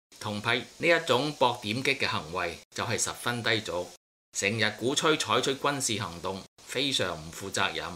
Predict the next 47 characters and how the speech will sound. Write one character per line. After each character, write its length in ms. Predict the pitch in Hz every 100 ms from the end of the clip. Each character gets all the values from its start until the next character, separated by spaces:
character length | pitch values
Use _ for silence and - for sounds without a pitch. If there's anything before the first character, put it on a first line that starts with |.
| 78 _ _ _ -
兔 260 | 113 131
主 140 | 120 147
席 120 | 139
三 280 | - 135 139
號 200 | 120 95
再 280 | - 104 110
度 140 | 107
公 260 | 95 127 139
開 160 | 127
點 200 | 120 104
名， 280 | 123 98 120 - _ -
胡 240 | 92 90
錫 220 | 95 104 -
進 260 | 113 110 -
有 120 | 117
非 220 | 156 165
常 240 | 156 82
強 300 | 80 82 80
嘅 100 | 87 101
體 240 | - 113
制 180 | 123 107
內 180 | 101 87
光 300 | 85 113 117
環， 260 | 98 67 82 80 - _
影 180 | - 123
響 220 | 123 113 120
甚 280 | - 104 107
至 120 | 110
蓋 220 | 110 110 107
過 140 | 107
中 260 | 101 143 143
共 200 | 98 85
外 160 | 87
交 200 | 90 113
部 180 | 113 87
發 180 | 82 95
言 240 | 80 69 80
人。 260 | 78 78 - _ _ -
但 180 | 92
係 180 | 101 98
三 340 | - 151 160 156
番 300 | 165 156 127
五 220 | 110 117
次 140 | 113 117 - -
睇 180 | - 120
見 180 | 120 113
佢 180 | 107